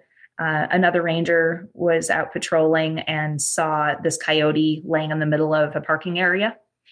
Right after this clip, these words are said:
And that parking area would normally be full of, of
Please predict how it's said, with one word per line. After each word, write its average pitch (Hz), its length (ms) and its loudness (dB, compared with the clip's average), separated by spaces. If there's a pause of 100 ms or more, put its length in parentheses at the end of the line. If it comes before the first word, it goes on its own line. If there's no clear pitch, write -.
(180)
And 156 280 -4
that 156 200 -2
parking 160 360 -2
area 156 220 0
would 156 180 2
normally 156 460 0
be 156 340 2
full 165 380 4
of, 156 240 2 (480)
of 156 140 0